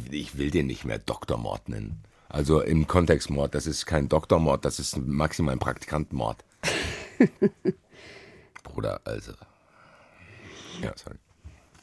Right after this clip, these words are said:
Speaker 2: Also was, und was die eben noch finden, die Ermittler, sind gefälschte Rechnungen für die Geräte.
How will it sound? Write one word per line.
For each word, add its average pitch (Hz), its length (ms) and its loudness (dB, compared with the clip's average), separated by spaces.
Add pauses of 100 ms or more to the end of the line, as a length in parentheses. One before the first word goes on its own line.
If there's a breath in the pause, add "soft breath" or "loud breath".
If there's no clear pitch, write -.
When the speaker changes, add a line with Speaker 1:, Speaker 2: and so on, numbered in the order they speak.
(100)
Speaker 2:
Also 185 300 10
was, 208 140 12
und 214 240 8
was 185 180 8
die 165 220 8 (180)
eben 170 180 8
noch 208 160 8
finden, 285 300 6
die 240 80 8
Ermittler, 196 540 6
sind 165 240 6
gefälschte 160 500 2
Rechnungen 196 460 8
für - 140 0
die 147 120 0
Geräte. 285 800 8